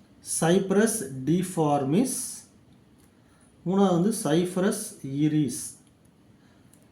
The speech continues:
இந்த மூன்று வகையான கோரைகள் தான் மிக முக்கியமான கோரை. இதுல வந்து கிழங்கோட இருப்பதனால இந்த கிழங்கு வேர் வரும், இப்படி கிழங்கு இருக்கும், இப்படி வேர் வரும், கிழங்கு இப்படி ஓடிக்கிட்டே இருக்கும். அப்போ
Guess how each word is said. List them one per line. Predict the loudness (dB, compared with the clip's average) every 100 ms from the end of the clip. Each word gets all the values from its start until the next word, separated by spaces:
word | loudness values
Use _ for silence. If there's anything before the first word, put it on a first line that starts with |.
| _ _ _ _ _ _ -20 -4
இந்த | 0 2 2
மூன்று | 2 0 2 6 8 8
வகையான | 6 6 6 4 4
கோரைகள் | 2 2 4 6 4
தான் | 4 4
மிக | 4 2
முக்கியமான | 2 2 4 6 4 0
கோரை. | -2 -2 2 2 2 -4 -20 -20 _
இதுல | 2 6 6
வந்து | 6 4 0 0 4
கிழங்கோட | 6 8 8 6 8 6
இருப்பதனால | 6 4 2 4 6
இந்த | 6
கிழங்கு | 4 4 6 6
வேர் | 6 4 4
வரும், | 4 4
இப்படி | 4 2
கிழங்கு | 2 2 2 2
இருக்கும், | 2 0
இப்படி | 0 0
வேர் | 2 2
வரும், | 2 2 0 -4 -16 -20 _
கிழங்கு | 0 2 4
இப்படி | 2 2
ஓடிக்கிட்டே | 4 4 4
இருக்கும். | 2 2 -2
அப்போ | -2 0 0